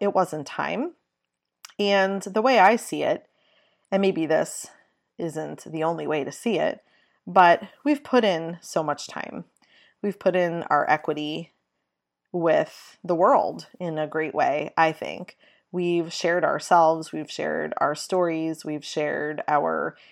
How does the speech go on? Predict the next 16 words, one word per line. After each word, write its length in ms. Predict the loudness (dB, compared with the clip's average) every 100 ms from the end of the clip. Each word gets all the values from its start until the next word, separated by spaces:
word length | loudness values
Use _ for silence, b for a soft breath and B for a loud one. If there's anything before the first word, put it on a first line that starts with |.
| b -6
teaching, 720 | -2 -2 -2 -2 -2 -6 -6
we've 200 | -8 -8
shared 400 | -4 -4 -2 -2
our 180 | -4 -6
time, 680 | -4 2 2 2 -2 -6 -10 b b b b -6
um, 380 | -4 -4 -6 -6
you 120 | -4
know, 180 | -4 -6
two 200 | -4 -4
hundred 320 | -2 -4 -2
plus 220 | 0 0
episodes 520 | 0 -2 -4 -4 -4 -6
of 120 | -2
podcasts 540 | 2 2 2 0 0
out 220 | -2 -2 0
there. 420 | 0 2 -2